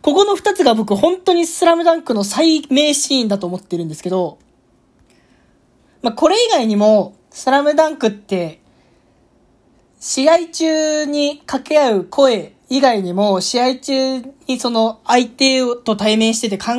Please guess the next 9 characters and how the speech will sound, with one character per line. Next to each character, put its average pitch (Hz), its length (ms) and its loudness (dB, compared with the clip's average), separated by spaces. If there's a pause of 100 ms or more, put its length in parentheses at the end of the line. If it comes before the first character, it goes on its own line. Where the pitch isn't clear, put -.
え 247 160 2
て 226 100 -4
い 185 60 0
る 180 80 -4
こ 196 120 -4
と 208 120 -2
と 190 100 -4
か、 185 400 0 (1160)
考 240 280 2